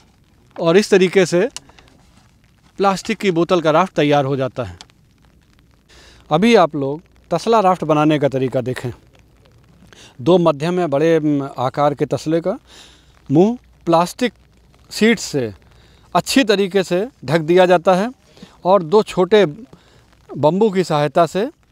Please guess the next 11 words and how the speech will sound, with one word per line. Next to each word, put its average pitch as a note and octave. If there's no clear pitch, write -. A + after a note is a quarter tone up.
दोनों A3
को G#3
आपस F3
में G3
बांध D3+
दिया C3+
जाता A#2
है। G2+
ऐसा C3+
करने F3
पर A#3